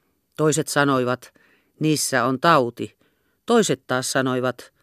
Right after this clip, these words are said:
"Hän itkee." Niin sanoi etenkin Kerttu,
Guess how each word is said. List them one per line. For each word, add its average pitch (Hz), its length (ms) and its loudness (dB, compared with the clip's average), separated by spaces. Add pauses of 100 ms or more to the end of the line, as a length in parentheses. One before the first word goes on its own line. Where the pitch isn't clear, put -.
(340)
"Hän 139 400 -2
itkee." 117 680 -6 (1300)
Niin 220 220 8
sanoi 160 340 4
etenkin 151 440 2
Kerttu, 156 560 0